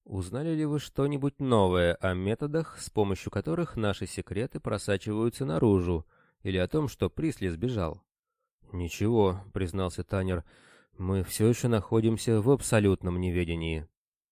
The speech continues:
«Не сделал ли Присли под пытками каких-либо признаний,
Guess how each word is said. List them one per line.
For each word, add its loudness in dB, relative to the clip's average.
«Не -8
сделал -2
ли 2
Присли 0
под 0
пытками 0
каких-либо -4
признаний, 2